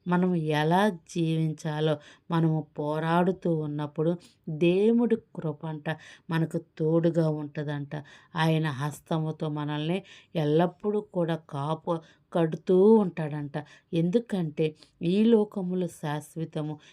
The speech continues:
ఏది కూడా లేదు, కానీ ఆయన హస్తములోనే మనకు రక్షణ, స్వస్థత, మనకు నిత్య జీవమై ఉంది. అర్థమైందా పిల్లలు? ఎందుకంటే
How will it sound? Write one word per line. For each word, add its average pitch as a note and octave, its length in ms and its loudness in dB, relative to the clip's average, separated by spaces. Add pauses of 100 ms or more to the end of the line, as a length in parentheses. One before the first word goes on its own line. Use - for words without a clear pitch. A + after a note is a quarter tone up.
(160)
ఏది G3+ 640 4
కూడా E3 320 -4
లేదు, D3 360 -2
కానీ D3+ 360 -6 (320)
ఆయన D#3 320 -2
హస్తములోనే D#3 1200 -4 (300)
మనకు D3+ 320 -4
రక్షణ, C#3+ 680 -6
స్వస్థత, D3 880 -6 (360)
మనకు D#3+ 420 0
నిత్య E3+ 600 0
జీవమై D3+ 800 -2
ఉంది. C#3+ 320 -2 (300)
అర్థమైందా D3+ 640 0
పిల్లలు? D3 460 -6 (340)
ఎందుకంటే E3+ 720 0